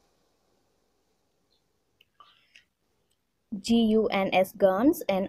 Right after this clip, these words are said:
R U N S. And what you have to find? The value of X and Y. And the length are in centimeter. Now here it is given twenty-six, S N equal to twenty-six and G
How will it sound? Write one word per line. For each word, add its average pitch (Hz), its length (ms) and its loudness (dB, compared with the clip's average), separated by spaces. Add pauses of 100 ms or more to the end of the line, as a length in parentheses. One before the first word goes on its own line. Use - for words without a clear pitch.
R 190 180 0
U 220 340 0
N 180 260 -6
S. - 320 -6
And 196 180 -2
what 214 160 2
you 233 100 0
have 220 200 -4
to 202 100 -4
find? 214 320 0 (260)
The 202 160 2
value 196 320 4
of 240 300 4 (120)
X - 320 -2
and 208 260 0 (360)
Y. 170 320 0 (480)
And 208 100 6
the 220 60 10
length 220 420 12
are 277 120 12
in 262 200 6
centimeter. 165 760 -2 (2000)
Now 269 140 10
here 285 180 12
it 277 140 6
is 254 100 8
given 220 300 8
twenty-six, 208 720 6 (520)
S 214 180 4
N 247 100 8
equal 208 260 8
to 208 80 -2
twenty-six 208 640 2
and 196 240 2
G 202 140 2